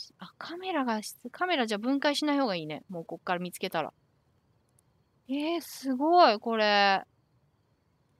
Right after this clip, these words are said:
ない、なかったじゃん、こんなの。ヘリをこれで落とせるんだ。えー、ちょっと夢がある。ちょ、頑張ろう。これってさ、でもここに行くためには、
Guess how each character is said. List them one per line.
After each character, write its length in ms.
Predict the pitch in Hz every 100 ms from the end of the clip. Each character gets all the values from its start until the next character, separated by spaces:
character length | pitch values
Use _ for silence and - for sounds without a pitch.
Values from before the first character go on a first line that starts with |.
| _ _
な 220 | 294 349 330
い、 40 |
な 140 | 349
か 120 | 392 403
っ 80 |
た 120 | - 233
じ 80 |
ゃ 40 | 196
ん、 100 | 185
こ 120 | 185
ん 100 | 180
な 100 | 170
の。 220 | 151 - _ _ _ _ _ _ _ _ _ _ _ _ _ _ _ _ _ _ _ _ _ _ _ -
ヘ 180 | - 403
リ 160 | 403 285
を 180 | 269
こ 160 | - 254
れ 120 | 269
で 80 | 294
落 120 | 247
と 100 | 285
せ 180 | - 359
る 100 | 320
ん 120 | 240
だ。 360 | 180 160 113 - _ _ _ _ _ _ _ _ _ _ _ _ _ _ _ _ _
え 640 | 208 233 285 311 349 339 302
ー、 60 | -
ち 120 | 320
ょ 20 |
っ 40 |
と 120 | 302 254
夢 260 | 247 285
が 160 | 262 208
あ 80 | 175
る。 180 | 135 - _ _ _ _ -
ち 80 | 220
ょ、 40 |
頑 220 | 220 247
張 120 | 262
ろ 260 | 262 262 294
う。 140 | _ _ - _
こ 140 | - 415
れ 120 | 523
っ 40 | -
て 120 | 269
さ、 140 | 220
で 80 | 196
も 100 | 196
こ 180 | - 262
こ 140 | 381
に 140 | 415 427
行 60 |
く 120 | 427
た 160 | 415 403
め 140 | 403
に 120 | 320 185
は、 520 | 180 185 170 151